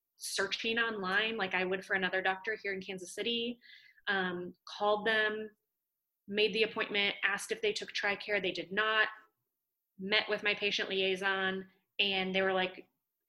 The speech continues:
"Go ahead, we have on file, you know, what your issue is that you need the specialist," and then they took that bill from us. So it's a little more legwork, but I felt empowered that I was finding someone that I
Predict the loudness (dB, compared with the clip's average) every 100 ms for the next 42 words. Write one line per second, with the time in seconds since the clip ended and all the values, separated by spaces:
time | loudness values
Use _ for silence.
0 | _ 2 2 4 4 4 4 2 0 0
1 | 2 2 0 0 2 4 4 2 0 -4
2 | -10 -6 -2 0 0 -2 -4 -10 _ -4
3 | -2 2 2 4 2 0 -2 -4 -4 -4
4 | -4 -4 -2 -2 -4 -6 -12 -18 -20 -4
5 | 0 0 2 2 2 0 -2 -2 -2 -2
6 | -2 -4 -8 _ _ -2 0 -4 -8 -16
7 | -18 2 6 6 6 6 6 6 6 4
8 | 4 4 4 4 0 -14 _ _ 0 2
9 | 4 4 6 6 4 2 2 4 4 4
10 | 4 4 0 0 0 0 -2 -4 -2 -2
11 | -2 2 4 4 2